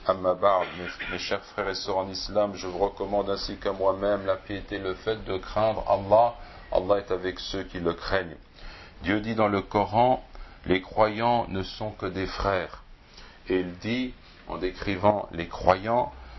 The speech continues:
Ils sont humbles à l'égard des croyants, fiers vis-à-vis des négateurs. »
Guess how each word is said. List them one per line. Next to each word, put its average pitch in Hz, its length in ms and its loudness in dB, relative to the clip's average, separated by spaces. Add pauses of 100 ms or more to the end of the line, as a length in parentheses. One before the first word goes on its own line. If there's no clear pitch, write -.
(200)
Ils 92 120 2
sont 101 360 2
humbles 110 440 2
à 92 100 0
l'égard 98 380 -4
des 98 140 -8
croyants, 98 580 0 (300)
fiers 113 360 2 (180)
vis-à-vis 98 560 -6
des 92 160 -6
négateurs. » 90 720 -2